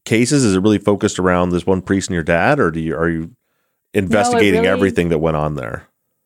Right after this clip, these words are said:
Speaker 2: Yeah, it, it really, like, this, this is such, um, I feel like it's such a unique,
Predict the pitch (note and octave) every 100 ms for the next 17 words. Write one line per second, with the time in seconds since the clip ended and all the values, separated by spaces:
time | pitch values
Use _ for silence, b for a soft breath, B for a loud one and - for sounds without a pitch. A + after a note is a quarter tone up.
0 | _ _ G#3+ A#3 G#3 F#3 G#3+ G#3+ - -
1 | A#3 A3+ A3+ A#3 A#3+ B3+ A3 F#3+ - G#3+
2 | G#3+ _ _ - A3 A#3 C#4 - A3 G3+
3 | G3+ - G#3+ G3 F3+ E3+ F3 _ _ _
4 | _ - G#3 A#3 G#3+ G#3+ - A3 G3+ B3
5 | A#3+ - _ G#3+ G3+ F#3+ G3 G3 G3 -